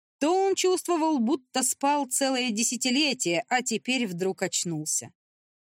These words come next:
«Я чувствую себя плохо», — Уолтер выпрямился в седле. «Мне не нравился Терри, но я не хотел, чтобы он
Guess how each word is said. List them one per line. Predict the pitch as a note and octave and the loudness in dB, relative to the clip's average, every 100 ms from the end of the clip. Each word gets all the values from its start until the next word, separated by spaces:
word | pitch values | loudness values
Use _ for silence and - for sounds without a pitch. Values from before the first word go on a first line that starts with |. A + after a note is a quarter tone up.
| _ _ _ | _ _ _
«Я | G#3+ A#3 A3 | -2 0 0
чувствую | - A3 - G#3 G#3 | -2 -4 -4 -2 -2
себя | - G#3 G3+ | 0 -2 -2
плохо», — | - G#3 F3 - B2+ F3+ - | -2 -4 -4 -8 -12 -12 -6
Уолтер | G3+ G3 F#3 F#3+ | -2 -2 -2 -4
выпрямился | F#3 G3+ F#3 F#3 F3+ F3+ | -4 -4 -4 -4 -4 -4
в | |
седле. | - F#3+ F#3 F3 E3 _ _ _ - | -4 -4 -4 -4 -6 _ _ _ -4
«Мне | A3 B3 C4 | 0 2 2
не | B3+ B3+ | 0 2
нравился | C4 D4 C4 F3+ E3+ G3+ | 2 2 0 -2 -2 -4
Терри, | - A#3 F#3+ | -2 -2 -2
но | F3+ A3+ | -2 0
я | A#3+ A#3+ | 0 0
не | C4 | 0
хотел, | B3+ B3+ - C4+ | -2 -2 0 0
чтобы | E3+ - G3+ F#3+ | -2 -4 -2 0
он | G3 G#3+ | 0 -2